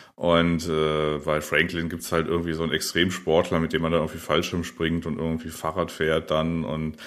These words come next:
das hab ich halt immer jeweils, also jede Station hab ich halt einmal gemacht und dann festgestellt, oh geil, das musst du auch nie wieder <laughs> machen. Das, äh, das war's jetzt. Und dann hab ich halt quasi die Hauptstory beendet. Und, ähm,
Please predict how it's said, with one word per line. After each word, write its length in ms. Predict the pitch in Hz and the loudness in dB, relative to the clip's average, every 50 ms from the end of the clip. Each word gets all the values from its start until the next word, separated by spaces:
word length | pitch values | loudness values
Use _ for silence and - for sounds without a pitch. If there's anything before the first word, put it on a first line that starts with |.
| - - - - | -18 -10 -6 -4
das 100 | 85 95 | 0 2
hab 80 | 98 | 2
ich 100 | 101 - | 4 4
halt 140 | 104 95 107 | 2 2 2
immer 140 | 113 117 101 | 2 2 2
jeweils, 440 | 87 85 92 104 101 92 90 - - | 4 4 6 6 6 6 4 2 0
also 140 | 85 87 | 0 0
jede 220 | 87 87 101 110 107 | 0 0 0 0 0
Station 440 | - - 82 - - 87 92 101 92 | -2 -4 -4 -4 0 2 2 2 2
hab 100 | 85 87 | 2 0
ich 100 | - 80 | 0 -2
halt 160 | 65 65 73 | -2 -2 -2
einmal 420 | 69 76 87 92 90 87 82 82 | 0 2 2 2 2 0 0 0
gemacht 380 | 85 82 82 87 95 - - - | 0 2 4 4 2 2 2 -2
und 80 | 85 | 0
dann 160 | 85 82 80 - | 0 0 0 0
festgestellt, 580 | - 87 - - - 82 80 - 85 82 - - | 0 0 0 -2 -4 -6 -4 -2 0 0 2 4
oh 140 | 95 95 | 2 2
geil, 240 | - 104 90 85 82 | 4 4 4 4 4
das 200 | 82 82 - - - | 4 0 -4 -6 -10
musst 400 | 101 - 113 107 104 98 - - | -10 -8 -6 -6 -6 -4 -2 0
du 20 | |
auch 140 | 78 82 90 | 0 0 0
nie 120 | 92 92 | 0 0
wieder 220 | 104 110 104 87 82 | 0 2 2 2 2
<laughs> 160 | 101 98 - | 2 2 0
machen. 680 | 151 160 160 - - 104 117 - - - - - - - - - - 107 - - | 0 -2 -2 2 2 2 2 2 2 0 -2 -2 -2 -6 -4 0 2 2 2 2
Das, 320 | 143 131 - - - 117 - | 2 2 0 0 -4 -2 0
äh, 200 | 85 90 87 - - - | 6 8 8 8 8 6
das 180 | - 90 - - | -4 -4 -2 2
war's 260 | 82 85 92 92 - | 4 4 4 4 2
jetzt. 280 | - 85 - - - - - - - - - - - - _ | -2 -4 -4 -6 -16 -20 -20 -20 -20 -20 -20 -20 -20 -18 _
Und 520 | - 82 80 80 80 82 82 80 - 85 80 | -2 0 2 2 2 2 0 -2 -2 0 2
dann 120 | 80 80 80 | 2 2 2
hab 100 | 85 85 | 2 0
ich 120 | - - | 0 0
halt 120 | 82 80 | -2 -2
quasi 260 | - - 82 80 87 80 | -2 -2 -2 -2 -2 -2
die 120 | 85 80 | 0 2
Hauptstory 520 | 85 87 90 - - - 80 78 78 78 | 2 2 2 0 -2 0 2 2 2 2
beendet. 640 | 76 82 - 69 76 76 73 76 - - - - - - | 2 2 2 4 2 2 0 -4 -6 -6 -8 -10 -10 -8
Und, 460 | - 76 78 78 78 - - - - | -6 -4 -4 -4 -6 -8 -8 -6 -6
ähm, 460 | 76 76 76 76 73 - 90 85 87 | -4 -4 -4 -4 -4 -6 -8 -12 -14